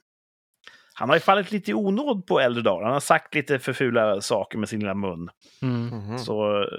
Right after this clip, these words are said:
Speaker 1: Mel Gibson har varit lite uträknad, men det har väl ändå kommit tillbaka på senare år.
Speaker 3: Han var med i den här, eh, Boss Level.
Speaker 1: Ja,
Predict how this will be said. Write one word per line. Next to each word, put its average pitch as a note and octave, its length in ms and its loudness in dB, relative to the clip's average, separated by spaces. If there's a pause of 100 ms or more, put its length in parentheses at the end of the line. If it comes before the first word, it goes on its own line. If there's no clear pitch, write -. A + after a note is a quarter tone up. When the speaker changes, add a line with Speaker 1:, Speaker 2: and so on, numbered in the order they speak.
(160)
Speaker 1:
Mel A#2 260 -4
Gibson D3 280 -2
har D3+ 80 4
varit C3+ 100 -10
lite C#3+ 120 -2
uträknad, D3+ 800 0
men B2+ 120 0
det E3 760 -2
har F3+ 100 0
väl E4+ 160 -4
ändå A3+ 180 -2
kommit G#3+ 300 -4
tillbaka - 720 -4 (840)
på - 80 -8
senare D#3+ 260 0
år. F#2 200 -2 (960)
Speaker 3:
Han C#3 120 -2
var D#3 60 0
med E3+ 120 -2
i - 40 0
den E3+ 100 -2
här, G2+ 640 2
eh, A#1+ 60 -10
Boss G#2 340 -6
Level. C2 280 -4 (680)
Speaker 1:
Ja, F4+ 360 -2